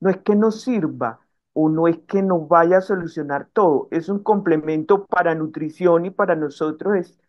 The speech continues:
al saber cómo está esa fibra muscular, cómo está ese músculo para poder decidir intervenciones que ante todo sean seguras, porque de nada sirve generar estrategias que en lugar de mejorar la función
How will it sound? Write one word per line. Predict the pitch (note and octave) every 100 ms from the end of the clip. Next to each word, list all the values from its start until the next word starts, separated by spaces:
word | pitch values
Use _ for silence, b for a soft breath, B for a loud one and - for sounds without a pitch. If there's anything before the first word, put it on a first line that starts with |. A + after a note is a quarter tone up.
| _ -
al | F3+
saber | E3+ E3 D#3 E3 D#3+ G3+ _ _ _ -
cómo | G3 F#3+
está | G#3 G#3+ G#3
esa | G3+ G#3+ -
fibra | G#3 G3+ G3+
muscular, | F#3+ F3 - D#3+ D#3 - -
cómo | F#3 F3 G3
está | G3 F#3
ese | F#3+
músculo | F3+ E3+ - F#3+ F3
para | E3 F#3+ -
poder | D3 D3+ D#3 D3
decidir | F3+ G3+ G3+ F#3+ F3 E3+ _ _ -
intervenciones | A3 G3 A3 E3+ E3 D#3 F3+ E3+ F#3+ -
que | F#3+
ante | F3 E3
todo | D#3 D3+
sean | D#3 E3 E3
seguras, | E3 F3+ E3+ A3 C#3+ B2 - _ _ _ _
porque | - - E3
de | D#3+
nada | D#3 D#3+ E3+ F#3
sirve | A#3+ G#3+ D#3 E3+ F3+ _ _
generar | F#3+ F3+ E3+ E3 E3 E3
estrategias | G3 - G#3+ G3+ G3+ F#3+ F3 E3+ E3 E3 _
que | F3 E3+
en | E3+
lugar | E3 D#3+ E3+ E3
de | F#3
mejorar | G3+ G3+ E3 D3 D3+
la | E3+
función | F3 D#3+ - F3 F3 D#3+ G#3+